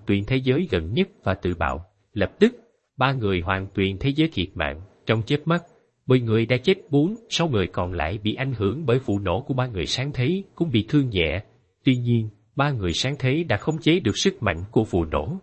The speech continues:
đảm bảo tiêu diệt đối phương, nên dư âm tản ra không quá mạnh, mang tự bạo nên kinh hãi. Tuy nhiên, hắn nhanh chóng hiểu ra, bởi vì hắn biết năng lực của chiếc xiềng xích bí ẩn của Minh Thần Quân, cho phép người đeo, nó có khả năng trùng sinh.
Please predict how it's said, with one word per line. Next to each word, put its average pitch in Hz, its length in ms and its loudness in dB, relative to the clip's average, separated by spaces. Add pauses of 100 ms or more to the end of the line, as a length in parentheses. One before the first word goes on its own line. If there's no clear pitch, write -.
(340)
đảm 120 240 -2
bảo 120 200 2
tiêu 135 260 4
diệt 90 260 0
đối 135 160 4 (100)
phương, 139 280 2 (280)
nên 127 260 2
dư 135 140 4
âm 127 180 -2
tản 98 320 -4
ra 113 160 0
không 113 240 -2
quá 131 200 0
mạnh, 80 280 -4 (240)
mang 101 280 0
tự 104 200 0
bạo 107 180 0
nên 110 240 -2
kinh 127 200 -2
hãi. 95 320 -4 (440)
Tuy 165 140 6
nhiên, 156 340 4 (180)
hắn 170 260 -2
nhanh 156 200 2
chóng 185 200 0
hiểu 110 280 2
ra, 131 280 0 (260)
bởi 147 200 6
vì 107 160 4
hắn 165 260 -2
biết 202 180 0
năng 147 220 0
lực 87 280 -2
của 135 100 2
chiếc 196 180 -2
xiềng 90 280 0
xích 196 300 0
bí 185 120 2
ẩn 90 320 -2
của 202 160 0
Minh 151 240 0
Thần 82 220 -2
Quân, 104 220 2 (400)
cho 147 120 4
phép 180 300 0
người 101 200 4
đeo, 120 340 2 (180)
nó 156 140 2
có 196 140 2
khả - 180 2
năng 139 280 -2
trùng 101 260 0
sinh. 160 320 2